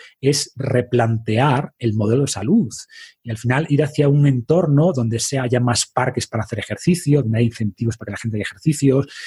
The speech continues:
y, y más comida de calidad a precios razonables. Y cambiar el esquema de movilidad, que sea más fácil caminar por las ciudades y no dependamos tanto de los coches. Es un modelo, como digo, muy distinto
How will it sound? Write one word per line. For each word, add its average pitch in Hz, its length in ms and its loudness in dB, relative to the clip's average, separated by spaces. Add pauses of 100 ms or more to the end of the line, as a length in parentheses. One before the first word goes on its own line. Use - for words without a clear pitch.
(280)
y, 117 540 2
y 117 40 -2
más 117 180 0
comida 117 280 2
de 113 60 0
calidad 113 400 2
a 101 100 -12
precios - 600 -6
razonables. 139 800 2 (680)
Y 147 300 4
cambiar 131 540 2
el 135 80 4
esquema 131 380 0
de 131 60 0
movilidad, 123 540 2
que - 120 -6
sea 139 120 0
más 123 180 -2
fácil 143 280 -2
caminar 117 380 0
por 110 120 -10
las 110 160 -4
ciudades 127 600 0
y 110 40 -8
no 117 80 -2
dependamos 113 400 -4
tanto 113 240 -8
de 104 80 -14
los 95 120 -16
coches. - 880 -6 (160)
Es - 180 -12
un 123 140 -2
modelo, 160 540 4
como 123 160 -6
digo, 139 220 0
muy 135 160 0
distinto 170 640 0